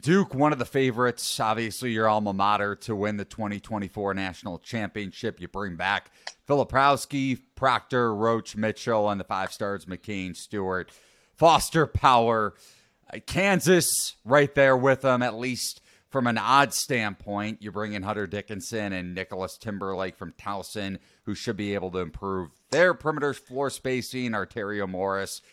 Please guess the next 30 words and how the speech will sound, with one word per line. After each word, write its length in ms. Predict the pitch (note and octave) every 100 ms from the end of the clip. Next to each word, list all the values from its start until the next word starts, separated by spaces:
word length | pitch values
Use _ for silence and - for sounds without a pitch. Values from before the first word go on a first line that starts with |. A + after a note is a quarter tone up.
| _ _
from 220 | A#2+ G2+
Texas. 680 | - A2 - - G#2+ F#2+ -
But 200 | C3+ C#3+
overall, 680 | G#3+ F#3 E3+ C#3+ C#3+ C#3 B2
whether 280 | A#2 A2
it's 160 | G#2 D#2+
Duke, 300 | D#2 C3 A2+
Kansas, 680 | B2 A#2+ A#2+ G2 A#2 - - _ _ _
or 120 | A#2+
somewhere 420 | A#2+ E3 D3+ C3+ B2+
else 260 | B2+ -
on 140 | A2+ G2
the 60 |
board 260 | F2+ G2 F#2+
that 160 | G2
you 80 | G2+
wanna 300 | G2 F#2 F2+
go, 200 | F2 G2
what 160 | F#2+ C#3
have 100 | C#3
been 200 | A#2+ A2+
some 200 | - A#2+
of 80 | G#2
your 100 | G2+
biggest 560 | D2+ A2 G#2 F#2+ - _ _ _
college 360 | C3+ B2 A#2 F#2
basketball 540 | A2 G#2+ - G#2+ F#2+
takeaways 560 | - G#2 F#2+ F#2 F2+ F2
this 220 | G2+ F2+
offseason? 640 | F#2 D#2 - E2 B1+ B1+